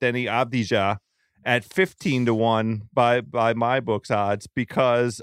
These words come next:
of what Russell Westbrook, he might let Denny eat.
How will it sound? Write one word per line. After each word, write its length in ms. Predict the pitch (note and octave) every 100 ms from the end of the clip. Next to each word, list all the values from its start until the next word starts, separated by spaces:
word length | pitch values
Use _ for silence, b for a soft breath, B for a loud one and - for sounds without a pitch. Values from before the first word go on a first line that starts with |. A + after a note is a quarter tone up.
| -
of 420 | A#2+ A2 A2 G2+ -
what 540 | A2+ A#2 B2+ B2+ C3 -
Russell 560 | B2+ B2+ B2+ - A#2+
Westbrook, 580 | A#2+ B2+ D#3 - B2 A#2
he 120 | C#3
might 360 | D3+ C#3 D#3+ F3+
let 340 | D#3 D3+ C#3
Denny 320 | D#3+ D3+ C#3+ C#3
eat. 380 | D3+ F#3 C3